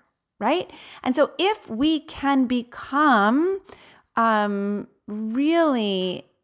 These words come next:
intelligent as it pertains to our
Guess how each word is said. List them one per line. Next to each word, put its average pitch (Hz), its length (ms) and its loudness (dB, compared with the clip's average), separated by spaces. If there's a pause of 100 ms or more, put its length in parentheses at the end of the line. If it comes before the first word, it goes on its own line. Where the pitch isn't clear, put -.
(280)
intelligent 233 1200 -2 (760)
as 254 220 6
it 262 80 2
pertains 233 500 -2
to 220 220 -4
our 190 360 -2